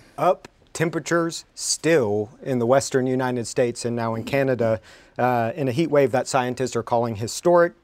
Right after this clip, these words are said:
dangerous, prolonged, and unprecedented.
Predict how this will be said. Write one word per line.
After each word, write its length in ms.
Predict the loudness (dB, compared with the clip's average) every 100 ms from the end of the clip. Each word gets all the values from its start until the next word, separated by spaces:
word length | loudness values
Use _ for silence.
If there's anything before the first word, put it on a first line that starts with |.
| 2
dangerous, 520 | 2 4 2 2 0
prolonged, 760 | -2 0 2 2 2 0 -4 -8
and 160 | -8
unprecedented. 840 | -6 -6 2 2 4 2 2 2